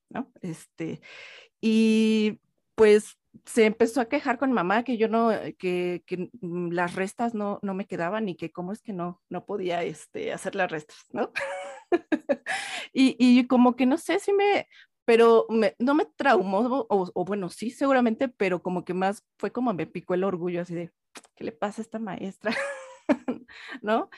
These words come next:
Y como que este, y no sé si a ustedes les tocó, pero ha-,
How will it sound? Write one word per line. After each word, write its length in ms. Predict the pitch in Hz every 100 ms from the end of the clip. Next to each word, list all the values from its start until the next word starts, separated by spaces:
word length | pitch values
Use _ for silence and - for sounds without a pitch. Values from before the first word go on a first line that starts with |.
| - - - _
Y 180 | 233 208
como 360 | - 208 208 208
que 180 | 208
este, 500 | 196 - - 208 202 -
y 80 | 226
no 120 | 277
sé 140 | 311
si 80 | 311
a 20 | 247
ustedes 220 | 233 269
les 160 | 285
tocó, 280 | 208 - 180
pero 280 | 165 160 -
ha-, 100 | -